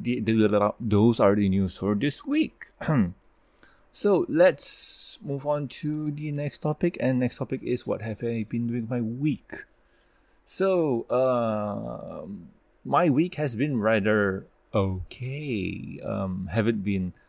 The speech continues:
doing anything new or interesting. Um, okay. Uh, a few things. I play Magic the Gathering, put that aside. Play D and D, put that aside. Um, I watch a movie.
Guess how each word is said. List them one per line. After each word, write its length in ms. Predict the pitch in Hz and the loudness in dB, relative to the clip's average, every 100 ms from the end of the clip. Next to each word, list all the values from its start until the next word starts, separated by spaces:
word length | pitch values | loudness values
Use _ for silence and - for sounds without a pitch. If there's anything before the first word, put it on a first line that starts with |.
| _ _ - | _ _ -4
doing 280 | 107 104 95 | 0 2 0
anything 340 | 87 90 92 | -4 -4 -2
new 600 | 135 170 170 156 151 - _ _ _ - | 0 2 2 0 -2 -8 _ _ _ -4
or 300 | 202 175 123 | 0 2 2
interesting. 560 | 110 95 - 156 170 | 0 -2 0 0 0
Um, 160 | - 107 160 | 0 2 2
okay. 200 | 139 - _ _ _ _ _ _ _ _ - | 2 -2 _ _ _ _ _ _ _ _ -16
Uh, 180 | 117 101 - - | -10 -10 -10 -6
a 40 | |
few 200 | - 156 | 4 6
things. 380 | - 101 107 - _ _ _ _ _ _ | 6 2 -2 -10 _ _ _ _ _ _
I 360 | 139 156 170 - _ _ _ _ _ _ _ | 4 4 2 -6 _ _ _ _ _ _ _
play 160 | - 92 | -6 -2
Magic 280 | 104 143 147 | 0 0 2
the 40 | |
Gathering, 400 | 104 95 127 143 - | 2 4 2 -2 -6
put 140 | 92 | 2
that 120 | 101 | 2
aside. 400 | 117 - 101 139 - - | 2 0 0 0 -6 -6
Play 160 | 98 | -2
D 120 | 98 | 2
and 80 | 127 | 2
D, 160 | 113 151 | 2 0
put 200 | - - | 0 2
that 120 | 160 | 4
aside. 300 | 143 73 - - _ _ _ _ _ _ | 2 -2 -6 -12 _ _ _ _ _ _
Um, 220 | 113 104 107 | -4 -4 2
I 120 | 135 | 2
watch 180 | 175 240 | 2 4
a 20 | |
movie. 340 | 311 262 85 | 4 4 0